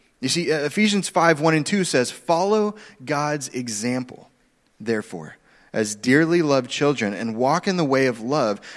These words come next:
just as Christ loved us and gave himself up for us as a fragrant offering and sacrifice to God." So there's a word there that, that I want to touch on just for a minute. And it's this, this idea of, uh, of imitating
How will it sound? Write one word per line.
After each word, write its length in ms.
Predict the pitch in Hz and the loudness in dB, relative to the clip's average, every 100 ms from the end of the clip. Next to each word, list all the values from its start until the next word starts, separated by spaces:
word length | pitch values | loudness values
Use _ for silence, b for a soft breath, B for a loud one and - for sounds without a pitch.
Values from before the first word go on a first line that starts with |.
| B | B
just 240 | 156 190 | 2 2
as 160 | 233 180 | 2 -4
Christ 460 | - 156 147 160 143 | 0 4 4 2 2
loved 260 | 139 127 | 0 4
us 220 | 175 175 | 2 2
and 160 | 143 123 | -2 -4
gave 240 | 147 175 | 0 2
himself 480 | 202 208 - 170 147 - | 2 0 0 0 0 -4
up 220 | 165 - | -6 -6
for 200 | - 107 | -4 -2
us 220 | 104 - B B | -2 -6 B B
as 160 | 127 131 | -2 0
a 80 | |
fragrant 500 | 120 - 151 175 180 | -2 2 2 2 -2
offering 460 | 117 131 131 127 127 | -2 -4 -4 -6 -6
and 120 | 107 | -8
sacrifice 840 | - 143 139 135 113 98 95 92 - B B - | -6 -2 -2 -2 -8 -8 -8 -10 -16 B B -10
to 100 | 101 | -8
God." 280 | 98 80 - _ B B | -8 -12 -18 _ B B
So 300 | - 175 160 - - _ - _ _ | 0 0 0 -6 -20 _ -20 _ _
there's 180 | 160 147 | 0 4
a 60 | 147 | 6
word 400 | 143 208 254 143 | 6 6 6 2
there 380 | 110 92 95 - B B | -2 -2 -4 -8 B B
that, 200 | 131 135 | 0 2
that 140 | 127 135 | 2 0
I 60 | |
want 260 | 135 156 139 | 2 0 0
to 60 | - | 0
touch 200 | 131 120 | -2 -2
on 140 | 104 | -4
just 160 | 104 - | -6 -8
for 140 | 104 | -8
a 40 | |
minute. 260 | 92 85 78 _ _ b b b - | -8 -10 -16 _ _ b b b -8
And 140 | 120 | -2
it's 200 | 131 131 | -2 -4
this, 200 | 139 139 | -4 -4
this 220 | 147 143 | -4 -4
idea 480 | 147 131 123 202 202 | -2 -2 -4 0 2
of, 440 | - 135 123 110 - B B - | 2 0 -2 -2 -10 B B -20
uh, 160 | - 80 60 - | -18 -18 -20 -10
of 260 | 131 117 - | -8 -8 -6
imitating 760 | 151 175 170 170 151 135 117 | -4 -2 -2 -4 -2 -4 -6